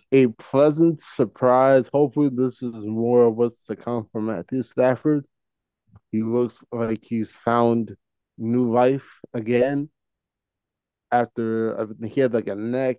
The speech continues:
and an elbow and all types of injuries last year. This past week, he looked like he was just back in his groove. Um, rookie draftee Puka Nacua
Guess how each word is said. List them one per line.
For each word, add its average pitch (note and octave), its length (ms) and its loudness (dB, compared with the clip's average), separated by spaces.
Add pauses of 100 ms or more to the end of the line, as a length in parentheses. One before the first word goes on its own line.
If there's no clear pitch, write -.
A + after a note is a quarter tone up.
(120)
and G#2+ 140 -6
an G2+ 220 -8
elbow A#2+ 640 2
and G#2+ 240 -8 (340)
all C#3+ 200 4
types C3 280 -2
of B2+ 60 -4
injuries A2+ 320 -8
last A2+ 360 -4
year. B2 300 -4 (720)
This A#2+ 320 0
past B2 400 2
week, A#2+ 380 -2
he A#2+ 200 -6
looked A#2 300 -2
like A2+ 340 -4
he A#2 120 -4
was A2+ 260 -4
just G2+ 300 -10
back A2+ 260 -2
in A2 140 -6
his A2 200 -4
groove. A#2 640 -6 (200)
Um, A2 340 -6
rookie A#2+ 360 -4
draftee A#2 880 -4 (180)
Puka B2+ 480 0 (800)
Nacua A2 800 0